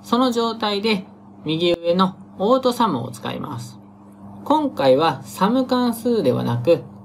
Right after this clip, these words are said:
アベレージ関数、平均を出したいので、オートサムの右側に下矢印があるんですけれども、ここをクリックしましょ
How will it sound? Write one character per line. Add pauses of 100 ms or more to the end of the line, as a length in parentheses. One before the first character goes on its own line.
(160)
ア
ベ
レ
ー
ジ
関
数、 (100)
平
均
を
出
し
た
い
の
で、 (340)
オ
ー
ト
サ
ム
の (140)
右
側
に (260)
下
矢
印 (400)
が
あ
る
ん
で
す
け
れ
ど
も、 (200)
こ
こ
を
ク
リ
ッ
ク
し
ま
し
ょ